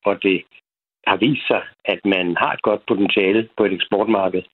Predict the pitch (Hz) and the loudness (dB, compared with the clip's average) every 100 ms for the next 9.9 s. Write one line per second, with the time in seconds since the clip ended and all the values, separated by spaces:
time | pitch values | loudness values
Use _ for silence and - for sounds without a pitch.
0 | - - - _ - 110 104 110 98 104 | -18 -18 -18 _ -2 0 0 2 0 0
1 | 107 101 - 95 95 - - - - 101 | 0 0 0 -2 -2 -8 -18 -8 -2 0
2 | 92 92 90 87 87 - - 104 98 95 | 0 0 0 0 -2 -4 0 2 4 4
3 | 90 92 - _ - - - - _ 104 | 4 2 -2 _ -18 -16 -16 -18 _ -2
4 | 92 - - - 110 135 135 113 104 101 | -2 -6 -10 -4 -4 -2 0 0 0 -2
5 | 117 107 113 107 107 110 98 110 95 107 | 0 2 0 0 0 0 0 0 0 0
6 | 107 98 95 107 107 - - _ _ _ | 2 2 0 -2 -2 -4 -20 _ _ _
7 | - - 131 123 - - _ 107 101 92 | -4 0 0 0 -4 -16 _ 0 0 0
8 | - - - 107 92 85 117 139 131 101 | -6 -20 -2 0 2 0 0 2 2 -2
9 | 87 - 107 92 87 - 95 92 117 | -4 -4 -2 -2 -4 -4 2 2 0